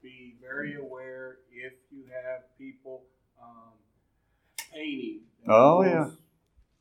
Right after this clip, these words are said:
Speaker 1: are properly covered or
Speaker 2: Yes. So what he's referring to, and this just happened at, um, a new restaurant that's coming into downtown Kent. Um, it's on Water Street.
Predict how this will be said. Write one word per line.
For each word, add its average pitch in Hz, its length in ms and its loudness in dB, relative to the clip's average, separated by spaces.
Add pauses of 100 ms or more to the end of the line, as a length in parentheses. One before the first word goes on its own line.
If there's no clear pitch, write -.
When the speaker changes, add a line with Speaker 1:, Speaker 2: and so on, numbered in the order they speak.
(500)
Speaker 1:
are 659 300 -16 (1000)
properly 135 480 0
covered - 360 -10
or - 180 -20 (280)
Speaker 2:
Yes. - 460 6 (480)
So - 140 8
what 147 120 12
he's 147 120 6
referring 165 420 8
to, 135 460 8
and 120 100 4
this 127 140 8
just 131 200 6
happened 127 380 8
at, 117 220 4
um, 104 320 8 (340)
a - 80 -4
new 120 120 4
restaurant 107 440 6
that's 101 140 0
coming 107 300 2
into 101 160 2
downtown 101 480 4
Kent. 120 300 4 (920)
Um, 98 420 4 (320)
it's - 100 -4
on 113 160 6
Water 95 260 8
Street. 104 380 -2